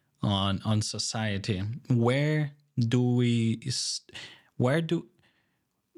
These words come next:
where is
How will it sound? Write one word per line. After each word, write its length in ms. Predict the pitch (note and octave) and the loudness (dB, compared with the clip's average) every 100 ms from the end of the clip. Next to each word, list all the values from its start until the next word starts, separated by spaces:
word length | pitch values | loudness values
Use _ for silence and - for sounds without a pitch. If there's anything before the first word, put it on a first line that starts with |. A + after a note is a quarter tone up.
| - _ | -20 _
where 720 | D3+ C3+ D3 G#3 A#3 A#3+ A#3+ - _ _ _ _ _ - | -2 0 0 0 0 0 -2 -8 _ _ _ _ _ -2
is 640 | C#3+ D3+ D#3 D#3 - - | 0 2 0 -2 -6 -12